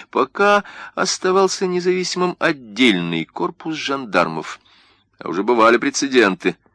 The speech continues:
В тысяча девятьсот пятом, когда высочайшим указом и департамент, и корпус были подчинены единому лицу — Дмитрию Трепову,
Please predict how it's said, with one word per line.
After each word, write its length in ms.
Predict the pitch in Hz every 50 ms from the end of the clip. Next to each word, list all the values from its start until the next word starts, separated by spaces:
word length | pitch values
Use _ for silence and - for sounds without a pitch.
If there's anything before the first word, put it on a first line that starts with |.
| _ _ _ _ _ _ _ _ _ _ _
В 100 | - -
тысяча 340 | - 147 139 - - 135
девятьсот 360 | 127 127 127 - - 131 127 - _ -
пятом, 520 | - - 123 104 95 - - 85 87 - _ _ _ _ _ _ _ _ _ _ _ _ _ -
когда 240 | - 107 107 120
высочайшим 760 | 120 123 - 156 151 - 170 160 156 135 113 - - 123 123 127
указом 680 | 127 - - 180 185 180 165 123 95 98 95 87 - - - - -
и 160 | - - 180
департамент, 960 | 160 139 160 165 - 175 175 165 165 - 151 139 127 107 92 87 90 85 - 180
и 100 | 208 202
корпус 760 | - - - 175 165 156 135 110 - - - 101 95 87
были 240 | 85 82 104 101 98
подчинены 720 | 95 - 123 107 - - - - 95 90 90 87 90 87 87
единому 720 | 82 76 80 87 85 76 71 82 113 135 151 170 180 190
лицу — 480 | 196 208 - - - - - 196 107 85
Дмитрию 720 | 73 78 85 95 131 - - - - 196 208 208 208 202
Трепову, 680 | - - - - 220 196 - - 131 110 98 87 -